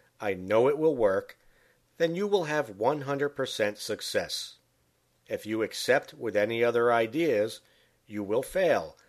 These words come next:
It is up to you. I would like to thank you for taking the time to listen. You now know the truth about hypnosis, and you have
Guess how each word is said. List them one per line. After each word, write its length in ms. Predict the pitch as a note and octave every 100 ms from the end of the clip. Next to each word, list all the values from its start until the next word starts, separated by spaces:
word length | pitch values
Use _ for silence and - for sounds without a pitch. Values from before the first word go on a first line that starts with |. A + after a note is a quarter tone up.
| _ _
It 160 | - A#2
is 200 | A#2+ - -
up 280 | G2+ - - _ _ _ _
to 140 | - D3+
you. 480 | D#3 F#3 E3+ E2+ - _ _ _ _ _ _ _ _ _ _ -
I 120 | F#2+
would 140 | F2+
like 220 | F#2 A#2+ C3+
to 80 | A#2+
thank 300 | A#2+ B2+ A2+
you 120 | F#2
for 120 | F#2
taking 380 | F2 F#2+ E2+ G2
the 100 | G#2+
time 360 | - F2 D#2+ D#2+
to 120 | F#2
listen. 440 | G#2+ A#2 D#2+ B1+ _ _ _ _ _ _
You 160 | F2+ E2
now 340 | D#2+ F#2+ A2
know 220 | A#2+ A#2
the 140 | B2 C3
truth 320 | - G#2 G2
about 300 | F2+ F#2 D#2+
hypnosis, 720 | G2 - F2+ E2 - E2 - - _ _
and 160 | F#2 F#2
you 100 | F#2
have 300 | F2 E2 -